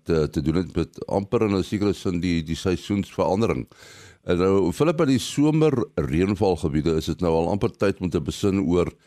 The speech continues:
lekaanvulling vir, eh, skape en beeste op groen weiding. Wat is die grootste tekorte in groen veldweiding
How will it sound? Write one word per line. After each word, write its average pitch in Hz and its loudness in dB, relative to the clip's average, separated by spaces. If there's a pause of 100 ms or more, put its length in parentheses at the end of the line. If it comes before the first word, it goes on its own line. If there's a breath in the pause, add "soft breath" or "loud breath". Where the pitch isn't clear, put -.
(220 soft breath)
lekaanvulling 92 0
vir, 82 0
eh, 76 2
skape 95 0
en 76 0
beeste 82 -2
op 76 -2
groen 87 0
weiding. 76 0 (420 loud breath)
Wat - -2
is 156 -2
die 147 0
grootste 131 -2
tekorte 101 -2
in 82 0
groen 101 -2
veldweiding 76 -2